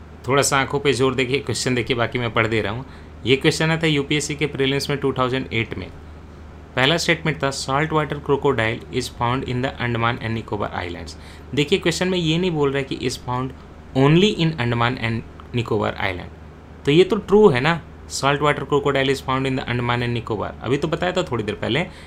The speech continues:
कि अंडमान and निकोबार में पाया जाता है सॉल्ट वाटर क्रोकोडाइल, कोस्टल एरिया में पाया जाता है, बाकी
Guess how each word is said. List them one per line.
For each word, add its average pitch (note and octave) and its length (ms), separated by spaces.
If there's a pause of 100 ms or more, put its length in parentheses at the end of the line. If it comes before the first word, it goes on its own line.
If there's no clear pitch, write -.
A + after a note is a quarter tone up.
(240)
कि - 80
अंडमान B2+ 400
and B2+ 100
निकोबार A#2+ 420
में A#2 180
पाया G#2+ 140
जाता A2 300
है G#2 220
सॉल्ट G2+ 320
वाटर G#2+ 240
क्रोकोडाइल, G2 580 (400)
कोस्टल B2 360
एरिया A2 200
में A2 160
पाया G#2 160
जाता G2+ 260
है, G2+ 60
बाकी G2 480